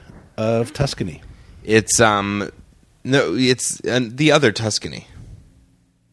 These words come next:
Speaker 1: It's the other Tuscany. I
Speaker 2: Can
Speaker 1: think that's, yeah, Maremma, the other, tu-, what?
Speaker 2: Can you just fix that thing so it doesn't fall?
Speaker 1: What
Speaker 2: The,
Speaker 1: am I
Speaker 2: um, that little
Speaker 1: Oh, this thing?
Speaker 2: Yeah.
Speaker 1: Uh, everybody,
Speaker 2: We're just doing, this
Speaker 1: everybody,
Speaker 2: is, um,
Speaker 1: <laughs> let's
Speaker 2: this
Speaker 1: stop
Speaker 2: is,
Speaker 1: the
Speaker 2: um,
Speaker 1: show 'cause
Speaker 2: let's
Speaker 1: an ashtray is a little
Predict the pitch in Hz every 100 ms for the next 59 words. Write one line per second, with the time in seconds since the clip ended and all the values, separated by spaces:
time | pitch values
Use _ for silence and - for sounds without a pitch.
0 | _ - 190 - - - - - 160 170
1 | 120 117 - 107 87 - 87 73 120 135
2 | 127 123 - 117 101 123 135 110 87 87
3 | 147 143 101 82 - - 87 - 135 131
4 | 127 127 - 120 - 104 107 107 107 104
5 | 104 98 98 101 98 95 98 113 - -
6 | - - 110 113 101 98 95 95 82 -
7 | - 92 87 - - 98 95 - - 113
8 | 101 117 165 170 117 - - - - -
9 | - - - - - 117 95 117 - 139
10 | 135 165 165 160 151 151 151 151 139 170
11 | 175 175 156 156 139 131 - 208 - 156
12 | 214 175 170 135 135 190 165 156 147 151
13 | 156 160 156 165 - - 143 127 120 123
14 | 123 123 123